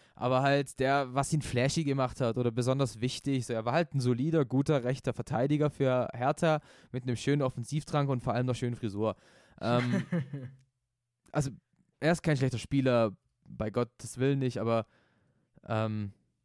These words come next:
Speaker 1: um Gottes Willen natürlich. Ähm, aber ja, war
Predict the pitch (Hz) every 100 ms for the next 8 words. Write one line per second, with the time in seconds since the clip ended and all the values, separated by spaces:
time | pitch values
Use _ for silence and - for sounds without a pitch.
0 | _ - 127 110 90 - 98 92 92 -
1 | - - _ _ _ - 104 113 113 120
2 | 92 _ _ _ _ - 120 117 120 117
3 | 101 120 _ - - - 120 120 117